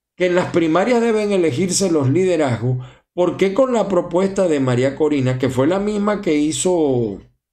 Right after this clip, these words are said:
el ex candidato alcalde, em, em, de, de Primero Justicia, o sea,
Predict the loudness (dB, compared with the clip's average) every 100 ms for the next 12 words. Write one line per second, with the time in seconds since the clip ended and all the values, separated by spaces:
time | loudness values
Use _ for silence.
0 | _ _ _ _ -4 -2 -2 -6 -10 -6
1 | -2 0 0 0 -2 -4 -2 -2 0 0
2 | 0 -2 -4 _ _ _ _ _ -14 -10
3 | -10 -10 -12 -16 -20 _ _ _ _ _
4 | _ _ _ _ _ _ -20 -20 -20 -20
5 | -20 -20 -20 _ _ _ _ _ _ _
6 | -20 _ -14 -8 -6 -4 -6 -6 -6 -6
7 | -2 0 0 0 0 -2 -2 -4 -8 -6
8 | -6